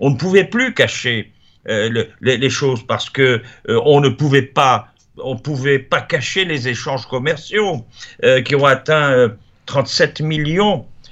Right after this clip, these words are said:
de, de dollars pour la seule année deux mille dix-sept. Ce sont les statistiques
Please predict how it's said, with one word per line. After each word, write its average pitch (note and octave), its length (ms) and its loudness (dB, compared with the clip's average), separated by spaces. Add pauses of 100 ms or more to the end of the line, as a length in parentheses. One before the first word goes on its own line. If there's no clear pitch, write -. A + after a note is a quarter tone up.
(120)
de, B2+ 360 2
de A#2 140 0
dollars C#3+ 360 2
pour B2+ 140 -2
la B2 100 2
seule C3+ 260 0
année B2 480 0
deux G#2 160 -4
mille A#2 180 -2
dix-sept. C#3 380 0
Ce A#2 100 -10
sont B2+ 160 0
les A#2+ 100 0
statistiques B2 600 -4